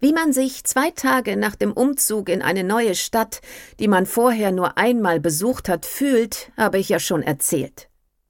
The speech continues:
Da saß ich nun, ohne Freunde,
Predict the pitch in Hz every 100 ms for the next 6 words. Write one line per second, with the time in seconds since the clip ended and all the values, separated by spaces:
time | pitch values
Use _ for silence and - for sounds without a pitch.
0 | _ _ _ _ _ 294 247 233 202 180
1 | - 190 196 190 - - 262 269 202 -
2 | - 220 233 226